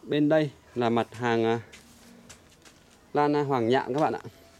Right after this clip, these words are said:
Đây là hoàng nhạn tháng tư nhé, không phải tháng tám. Nên là có một cái mức giá cũng, mức giá hiện giờ cũng, à, rất là tốt luôn. Một trăm sáu mươi nghìn đồng cho một ki-lô-gam hoàng nhạn nhé. Đợt này về em rất là ưng luôn đấy ạ. Có rất đều đẹp luôn.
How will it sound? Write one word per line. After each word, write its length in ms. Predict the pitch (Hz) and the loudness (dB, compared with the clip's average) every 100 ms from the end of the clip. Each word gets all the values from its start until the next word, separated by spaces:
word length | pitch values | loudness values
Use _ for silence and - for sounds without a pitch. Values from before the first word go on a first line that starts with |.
| - - - - - - - - - | -20 -20 -20 -20 -20 -20 -20 -20 -6
Đây 160 | 147 160 | 2 4
là 100 | 135 | 4
hoàng 160 | 127 | 4
nhạn 160 | 131 120 | 4 4
tháng 120 | 120 | 0
tư 260 | - 185 175 | 4 6 8
nhé, 120 | 180 | 4
không 100 | 175 | -2
phải 80 | 117 | -6
tháng 140 | 104 | -6
tám. 300 | 107 110 135 - - - - - - - - | -2 0 -2 -4 -14 -20 -20 -20 -20 -20 -10
Nên 140 | 143 147 | -2 0
là 80 | 120 | 0
có 160 | 117 | 0
một 120 | 123 123 | 0 0
cái 100 | 139 | 2
mức 280 | 139 165 175 | 4 2 2
giá 260 | 123 120 123 | 0 0 -2
cũng, 320 | - 85 139 | -6 -4 -4
mức 200 | 151 - | -4 -2
giá 240 | 120 120 | 0 0
hiện 200 | 156 175 | 2 2
giờ 220 | 120 117 107 | 2 2 0
cũng, 260 | 127 160 | 0 2
à, 140 | 160 143 | 2 0
rất 100 | 160 | -2
là 160 | 165 131 | 0 0
tốt 180 | 156 175 | 2 4
luôn. 200 | 170 151 - - - - - - _ _ - - _ - | 4 2 -6 -20 -20 -20 -20 -20 _ _ -20 -20 _ 0
Một 140 | 139 | 2
trăm 180 | - 156 | 2 0
sáu 140 | 151 139 | 2 2
mươi 100 | 165 | 4
nghìn 140 | 147 | 4
đồng 180 | 123 120 | 2 0
cho 120 | 147 | 0
một 160 | 147 110 | 0 0
ki-lô-gam 300 | 143 147 143 | 0 2 0
hoàng 140 | 135 | 2
nhạn 240 | 110 117 123 | 2 2 2
nhé. 100 | 165 - - - - - - - - - - - - | 0 -2 -20 -20 -20 -20 -20 -20 -20 -20 -20 -20 -8
Đợt 160 | 127 120 | -2 0
này 160 | 123 117 | 2 4
về 140 | 120 | 4
em 140 | 131 | 4
rất 80 | 143 | 4
là 100 | 151 | 4
ưng 140 | 139 135 | 4 4
luôn 120 | 131 | 4
đấy 120 | 131 | 0
ạ. 80 | 95 - - | -4 -16 -6
Có 300 | 107 110 139 120 - - - - - - - | 0 2 0 -6 -18 -20 -20 -20 -20 -10 -4
rất 200 | 151 143 | -4 2
đều 220 | 120 113 | 2 4
đẹp 160 | 110 | 2
luôn. 200 | 113 127 | 2 0